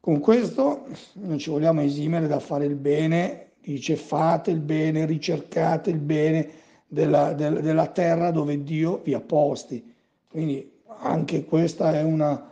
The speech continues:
forma di evangelizzazione, cioè dare testimonianza,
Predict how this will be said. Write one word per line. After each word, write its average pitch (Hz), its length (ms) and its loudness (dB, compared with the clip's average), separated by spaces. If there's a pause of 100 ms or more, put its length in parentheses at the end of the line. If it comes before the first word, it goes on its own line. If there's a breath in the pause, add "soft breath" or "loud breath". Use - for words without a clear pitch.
(100)
forma 170 520 0
di 156 120 2
evangelizzazione, 151 1120 -2
cioè 160 220 -4
dare 151 340 2
testimonianza, 180 1040 -2